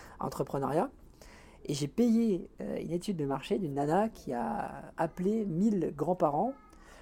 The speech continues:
parce que je voulais faire une colo où les enfants partiraient avec leurs grands-parents ensemble en, en séjour. Et ce qui est assez incroyable, c'est que dans cette étude de marché, les grands-parents, les parents, les enfants,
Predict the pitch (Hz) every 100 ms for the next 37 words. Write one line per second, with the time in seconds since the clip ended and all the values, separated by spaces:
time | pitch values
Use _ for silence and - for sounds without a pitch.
0 | - 147 - 214 165 165 160 190 147 -
1 | 202 196 226 190 139 165 175 220 214 165
2 | 175 180 147 139 160 165 147 185 - -
3 | 170 180 147 147 - 143 131 - 180 165
4 | - - - - - 254 - 214 226 196
5 | - 160 233 294 - 165 - 156 139 -
6 | - - - - - - - 170 247 254
7 | 214 202 180 170 165 - 196 254 - -
8 | - 170 160 165 147 147 170 175 185 -
9 | - 165 190 147 135 143 - - - 185
10 | 165 160 170